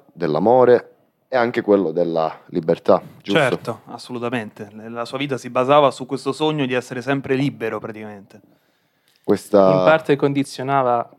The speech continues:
Speaker 3: cioè, l'amore, il concetto d'amore che aveva Califano.
Speaker 2: Esatto.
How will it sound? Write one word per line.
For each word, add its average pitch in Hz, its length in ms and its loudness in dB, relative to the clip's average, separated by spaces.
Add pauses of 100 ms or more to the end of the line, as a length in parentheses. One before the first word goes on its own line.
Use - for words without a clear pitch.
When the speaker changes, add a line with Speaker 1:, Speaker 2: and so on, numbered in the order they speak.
(120)
Speaker 3:
cioè, - 160 -20 (160)
l'amore, 131 640 -6
il 147 120 -8
concetto 147 360 -2
d'amore 135 300 2
che 131 100 -2
aveva 123 180 6
Califano. 117 520 -6
Speaker 2:
Esatto. 110 480 -10